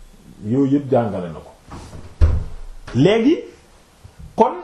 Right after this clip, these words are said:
mu ne leen, euh, léegi ndaw si dem, ñu, bi mu ñëwee gaa yi ne ko, mais yow, mais ñun xawoon nañu inquiété wu, gisatuñ,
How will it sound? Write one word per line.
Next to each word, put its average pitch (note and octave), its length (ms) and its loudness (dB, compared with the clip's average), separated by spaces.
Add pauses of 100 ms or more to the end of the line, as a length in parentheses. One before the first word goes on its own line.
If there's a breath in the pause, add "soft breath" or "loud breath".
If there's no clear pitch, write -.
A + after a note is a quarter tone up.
(180)
mu D#3 200 4
ne A#3+ 100 4
leen, F3 200 2 (680)
euh, E3+ 100 6 (220)
léegi A3+ 380 4
ndaw C4+ 220 2
si A3 140 -4
dem, B2 240 0 (180)
ñu, F3+ 260 4
bi F#3 160 6
mu E4 160 2
ñëwee G#3+ 320 4
gaa G3+ 220 4
yi F3+ 80 0
ne E3 80 0
ko, D#3 140 -2
mais F#3 240 4
yow, F#3 180 4 (1500 loud breath)
mais C#3+ 240 2
ñun E3+ 260 4
xawoon D#3+ 340 4
nañu A#3 260 2
inquiété D4 460 2
wu, E4+ 220 4
gisatuñ, B3 460 2